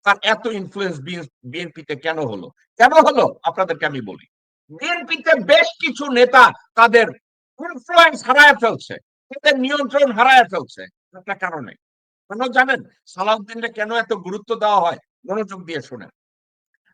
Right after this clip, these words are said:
ঢাকার হরতালের জন্য বিএনপি পয়সা চাইতো, মির্জা, আহ, গোরখোদক আব্বাস, আব্দুল আউয়াল মিন্টু,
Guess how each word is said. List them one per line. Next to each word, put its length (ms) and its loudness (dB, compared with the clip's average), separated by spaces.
ঢাকার 480 2
হরতালের 600 0
জন্য 360 -2
বিএনপি 580 -6
পয়সা 440 2
চাইতো, 440 0
মির্জা, 400 4
আহ, 360 4
গোরখোদক 680 2
আব্বাস, 380 4
আব্দুল 600 -10
আউয়াল 340 4
মিন্টু, 460 -12